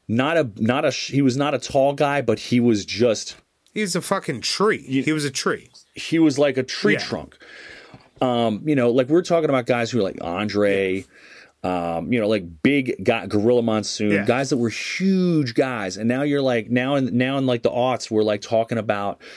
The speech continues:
Speaker 1: these guys that are, like, five eight and are just, like, incredibly weak looking.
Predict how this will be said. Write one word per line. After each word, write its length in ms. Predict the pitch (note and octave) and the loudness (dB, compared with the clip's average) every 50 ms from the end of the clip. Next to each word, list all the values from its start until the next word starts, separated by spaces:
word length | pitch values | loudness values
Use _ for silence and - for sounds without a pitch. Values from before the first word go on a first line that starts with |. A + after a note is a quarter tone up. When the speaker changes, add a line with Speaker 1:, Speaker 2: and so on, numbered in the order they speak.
| - - _ - | -20 -20 _ 0
Speaker 1:
these 180 | G#2 G#2+ G2+ | 0 0 2
guys 320 | - A#2 G#2 G#2 G#2+ G#2+ G#2 | 0 0 0 0 -2 0 0
that 100 | A2 G2+ | 2 2
are, 80 | G#2 F#2+ | 4 4
like, 180 | G2 F#2+ - | 2 2 0
five 480 | - - - G#2+ G2 G2+ G#2+ G#2+ G#2 G#2 | -4 -2 -2 0 0 0 0 -2 0 2
eight 340 | G2 G2+ G2+ F2+ E2+ - - - - _ _ _ _ _ _ _ _ _ _ _ _ _ _ - - - - - _ _ _ - _ _ | 2 2 2 0 -2 -4 -8 -12 -20 _ _ _ _ _ _ _ _ _ _ _ _ _ _ -20 -20 -20 -20 -20 _ _ _ -20 _ _
and 340 | A2 G#2+ G#2 G2+ G2+ G2+ G2+ - | -4 -2 -2 -2 -2 -4 0 2
are 180 | G2+ G2+ G2 | 2 2 2
just, 320 | G2 - A2 G2+ - - G#2 | 2 0 0 -2 -2 0 0
like, 440 | G#2+ G2+ F#2+ F#2 F2 - - - _ _ _ - | 2 2 2 0 0 -4 -10 -20 _ _ _ -4
incredibly 840 | A2 G2+ F#2 - - - C3 B2+ B2+ B2+ C3 A#2+ A2+ A2+ A2 G#2 G2 | -2 -2 -4 -8 -8 -2 0 2 2 4 2 2 2 2 2 2 2
weak 440 | F2+ F2 F2+ G#2 A2 A#2 A2 - - | 0 0 0 2 2 2 0 0 2
looking. 520 | G2 F2+ F2 - F2+ E2 D2+ D#2+ E2+ - | 2 2 2 0 -6 -8 -8 -10 -12 -14